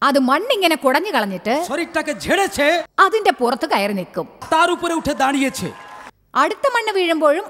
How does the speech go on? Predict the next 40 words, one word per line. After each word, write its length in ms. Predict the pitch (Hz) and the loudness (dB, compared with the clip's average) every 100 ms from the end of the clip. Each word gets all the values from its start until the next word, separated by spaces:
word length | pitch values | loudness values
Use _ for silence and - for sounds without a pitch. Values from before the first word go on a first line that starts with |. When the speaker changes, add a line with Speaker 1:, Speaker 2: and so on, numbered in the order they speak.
| - | 2
Speaker 1:
അത് 160 | 349 508 392 | 4 4 4
കുടഞ്ഞു 280 | 311 311 294 | 2 2 0
കളഞ്ഞിട്ട് 640 | 226 220 208 - 214 339 | 0 0 -2 0 0 2
Speaker 2:
আবার 220 | 247 320 349 | 2 2 0
যখন 240 | 349 320 | -2 -2
ময়লা 280 | 302 311 320 | 0 2 2
ফেলেছে, 340 | 320 320 311 302 | 0 -4 -2 -2
আবার 340 | 214 285 349 240 | 0 2 2 0
ঝেড়েছে, 360 | 320 339 330 349 349 - 508 466 | -2 -2 -2 -2 -4 -2 6 8
Speaker 1:
അതിന്റെ 320 | 427 453 427 | 8 2 0
പുറത്ത് 340 | 294 285 240 440 | 0 0 0 -2
കയറി 320 | 277 247 233 | 0 0 -2
നിൽക്കും। 340 | 190 - 151 - - | -6 -8 -12 -12 -4
Speaker 2:
তার 180 | 294 330 | 0 2
উপর 140 | 269 | 2
আবার 320 | 294 339 381 381 | 2 4 4 2
উঠে 180 | 294 | -2
দাঁড়িয়েছে। 500 | 294 285 254 233 185 123 - _ _ _ 277 | -2 -2 -4 -6 -10 -14 -18 _ _ _ 2
Speaker 1:
അടുത്ത 460 | 403 - - 480 | 4 2 2 2
മണ്ണും 300 | 381 311 466 | 2 2 2
അവർ 120 | 339 | 2
കോരിയിട്ടു। 500 | 269 240 220 202 175 | 4 2 2 -4 -2
Speaker 2:
আরেকবার 500 | 190 302 349 254 339 | 0 0 0 0 0
এসেছে, 520 | 339 330 320 320 349 330 - - | 0 -4 -2 2 2 0 -8 0
Speaker 1:
അതും 300 | 302 381 494 | 2 6 4
ഇങ്ങനെ 480 | 330 302 311 330 277 | 4 2 4 4 2
കുടഞ്ഞു 240 | 226 190 | 0 -2
കളഞ്ഞു। 120 | 170 247 | -4 0
Speaker 2:
আবার 200 | 339 381 | 2 0
ঝেড়েছে। 640 | 202 330 311 240 151 - - - _ - | 0 0 0 -4 -8 -14 -20 -20 _ -2
Speaker 1:
എന്നിട്ട് 300 | 302 370 392 | 0 0 2
ആ 120 | 339 453 - | 4 4 4
കൂമ്പാരത്തിന്റെ 540 | 415 370 339 262 285 | 2 4 2 0 -2
മുകളിൽ 220 | 226 214 | 0 0
കയറി 180 | 302 208 | 0 0
Speaker 2:
উপরে 180 | 180 349 | 2 0
Speaker 1:
നിന്നു। 140 | 147 | 2
Speaker 2:
পা 100 | 311 | 2
দিয়ে 180 | 302 285 | 4 2
দাঁড়িয়েছে। 500 | 262 254 247 233 180 | 2 2 2 -2 -4